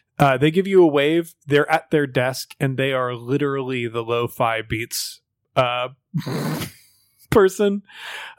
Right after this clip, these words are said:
Like, they, they, they give you a bit of a wave, and you go over to your room,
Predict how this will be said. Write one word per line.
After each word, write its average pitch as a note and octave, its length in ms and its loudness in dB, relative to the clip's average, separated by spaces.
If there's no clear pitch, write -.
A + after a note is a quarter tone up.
Like, C#3+ 340 -2
they, D3 220 0
they, C#3 460 -2
they C#3+ 100 -2
give D3+ 200 -4
you D3+ 140 0
a C#3 40 -2
bit C#3+ 160 2
of C3 80 -2
a C3+ 80 -6
wave, B2+ 580 -6
and A#2+ 300 -8
you C3 100 -8
go C3+ 200 -4
over B2+ 180 -10
to - 140 -12
your A#2 100 -8
room, B2+ 340 -10